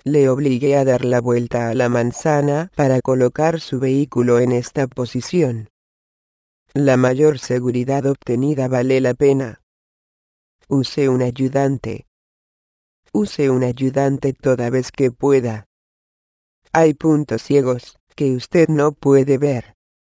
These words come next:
Es por eso que es importante un ayudante.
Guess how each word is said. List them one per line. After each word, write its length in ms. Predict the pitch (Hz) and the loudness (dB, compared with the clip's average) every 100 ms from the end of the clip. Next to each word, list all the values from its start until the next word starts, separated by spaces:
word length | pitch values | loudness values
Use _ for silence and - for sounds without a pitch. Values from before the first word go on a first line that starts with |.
| _ _ _ _ _ _ _ | _ _ _ _ _ _ _
Es 200 | 123 120 | -2 -2
por 240 | - 127 | -4 -2
eso 320 | 123 - 139 135 | -2 0 -2 -2
que 160 | 139 127 | 0 0
es 180 | 127 131 | 0 -2
importante 880 | 127 131 123 - 123 120 110 - - | 0 -2 -2 -4 -4 -4 -6 -10 -2
un 200 | 143 139 | 0 2
ayudante. 840 | 135 127 135 135 139 131 110 - | 0 0 -2 0 -2 -2 -8 -10